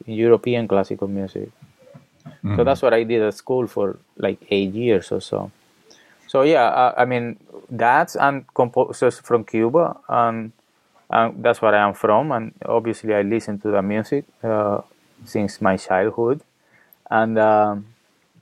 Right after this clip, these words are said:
Speaker 1: and jazz music, of course, and, and world music, and many, many, uh, many people, you know.
Speaker 2: Mm-hmm.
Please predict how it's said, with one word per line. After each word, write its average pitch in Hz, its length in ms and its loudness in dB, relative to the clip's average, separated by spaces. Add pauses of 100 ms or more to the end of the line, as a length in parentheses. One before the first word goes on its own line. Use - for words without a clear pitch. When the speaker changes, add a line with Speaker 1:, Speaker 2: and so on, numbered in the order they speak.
(600)
Speaker 1:
and 143 220 0
jazz 165 340 2
music, 151 400 -2
of - 160 0
course, 131 460 0
and, 107 380 -8
and 110 240 -8
world 127 400 2
music, 98 500 -2
and 95 200 -10 (760)
many, 135 460 0 (100)
many, 113 540 -2 (160)
uh, 98 340 -6 (400)
many 123 220 -2
people, 101 420 2 (580)
you 98 120 -2
know. 92 180 -4 (640)
Speaker 2:
Mm-hmm. 92 260 4